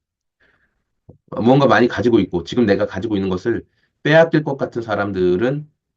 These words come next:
새로운 왕으로 오신 예수님, 새로운 체제로 오신 예수님, 새로운 시대를 여신 예수님을 별로 기뻐하지 않겠죠. "내가 가진 것들을 예수 때문에 다 잃어버리는 거 아니야?" 이렇게 생각할 수 있으니까. 오늘 저와 여러분의 삶에도 여러분 무엇을 가지고 있고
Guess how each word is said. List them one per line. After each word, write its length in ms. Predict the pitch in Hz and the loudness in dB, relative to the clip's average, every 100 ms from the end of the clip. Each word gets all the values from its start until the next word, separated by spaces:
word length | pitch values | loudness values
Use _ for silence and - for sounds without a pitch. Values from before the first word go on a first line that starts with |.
| _ | _
새로운 460 | - 151 147 139 139 | -4 0 0 0 -2
왕으로 320 | 90 90 101 | -4 -6 -4
오신 220 | 90 87 82 | -4 -4 -10
예수님, 320 | 78 82 80 | -10 -12 -14
새로운 360 | - 139 135 131 | -2 2 2 2
체제로 380 | 143 127 107 | 0 2 2
오신 240 | 87 - 80 | 0 -2 -8
예수님, 360 | 78 85 80 - _ _ _ _ _ _ _ - | -6 -8 -10 -14 _ _ _ _ _ _ _ -2
새로운 320 | 151 156 147 | 4 6 4
시대를 360 | 151 151 135 | 4 4 4
여신 240 | 98 87 92 | 2 0 -2
예수님을 800 | 85 92 87 82 76 87 85 78 _ _ _ | -4 -2 -4 -4 -10 -8 -8 -10 _ _ _
별로 140 | 90 87 | -4 -4
기뻐하지 380 | 92 104 92 | 0 0 2
않겠죠. 420 | 80 87 - 78 80 | -2 -4 -10 -12 -12
"내가 360 | 92 87 90 85 | -6 -2 -2 -2
가진 300 | 92 98 92 | -4 -2 0
것들을 500 | 82 87 85 82 - _ _ 90 | 2 2 2 0 -4 _ _ -2
예수 200 | 95 - | -2 0
때문에 280 | 98 87 | 2 2
다 100 | - | -2
잃어버리는 420 | 87 90 90 90 85 | -2 0 2 0 0
거 80 | 76 | -6
아니야?" 280 | 80 98 - _ | -8 -8 -12 _
이렇게 180 | 90 87 | -16 -12
생각할 320 | 104 101 87 | -6 -4 -6
수 140 | - | -4
있으니까. 580 | 80 76 87 78 - - _ _ _ _ _ _ _ _ _ _ - | -4 -2 -4 -4 -16 -20 _ _ _ _ _ _ _ _ _ _ -10
오늘 100 | 92 | -8
저와 260 | 92 101 113 | 0 4 6
여러분의 340 | 95 95 92 | 4 2 -2
삶에도 540 | 87 110 107 90 80 90 | -2 -4 -4 -4 -8 -6
여러분 300 | 90 95 90 | -4 -2 0
무엇을 340 | 90 98 98 | 2 0 -2
가지고 320 | - 90 92 | -10 -6 0
있고 340 | 87 - 135 | 0 0 -6